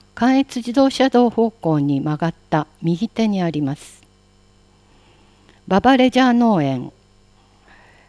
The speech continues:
関越自動車道を背にし、県営住宅新座馬場団地を左に見て、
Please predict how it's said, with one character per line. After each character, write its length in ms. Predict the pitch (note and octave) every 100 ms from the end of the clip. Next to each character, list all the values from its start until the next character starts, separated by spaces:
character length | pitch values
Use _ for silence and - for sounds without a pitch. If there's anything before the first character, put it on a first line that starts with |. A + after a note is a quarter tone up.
| _ _ _ - _ _ -
関 300 | A#3 C4+ C4+
越 200 | C4 B3
自 140 | A#3+
動 180 | A#3+ B3+
車 220 | - B3+
道 220 | F#3+ F3+
を 80 | D#3
背 220 | D#3 F3+
に 140 | F3 D#3
し、 320 | - C3 B2+ _ - - -
県 280 | A#3 C4 C#4
営 140 | C4
住 180 | A#3 A#3
宅 440 | - D#3 C#3+ C3+ F3+
新 200 | G#3+ B3
座 140 | B3+
馬 140 | A3
場 140 | A3+ A3+
団 260 | A3+ A3
地 160 | - D#3+
を 100 | C#3+
左 380 | D#3 D3+ F3+ F3
に 140 | E3
見 140 | D#3+ D3+
て、 260 | - C3